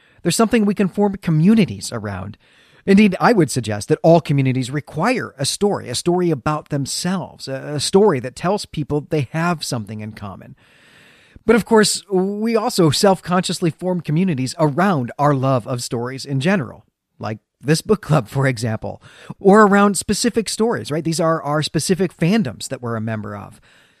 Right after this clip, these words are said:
And this is most evident to us in the community of the familiars, who are mostly friends with each other, even as they know that they will end up on opposite sides of the game, and even as the players themselves are killing each other.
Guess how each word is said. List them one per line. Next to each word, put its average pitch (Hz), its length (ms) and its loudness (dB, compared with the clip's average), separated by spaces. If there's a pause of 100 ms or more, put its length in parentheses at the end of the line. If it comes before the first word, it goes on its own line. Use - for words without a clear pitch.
(220)
And 202 80 4
this 269 160 4
is 190 80 2
most 180 240 4
evident 123 300 -2
to 117 120 -12
us 110 220 -8
in 147 220 -2
the 139 100 -2
community 127 540 -4
of 110 320 -12
the 123 80 -8
familiars, 143 640 0
who 135 320 -2
are 175 220 -6
mostly 202 360 0
friends 165 360 -4
with 127 120 -8
each 117 160 -10
other, 110 220 -8
even 208 440 -4
as 151 300 -6
they 143 160 0
know 123 320 0
that 110 140 -12
they 143 140 -2
will 143 160 -2
end 143 180 0
up 127 240 -6
on 123 220 -6
opposite 113 360 -10
sides 98 320 -10
of 98 100 -18
the 107 60 -20
game, 131 400 -4 (560)
and 220 140 6
even 262 220 4
as 190 100 2
the 180 100 -4
players 196 300 -4
themselves 170 560 -8
are 139 220 -2
killing 220 400 -2
each - 180 -12
other. - 300 -20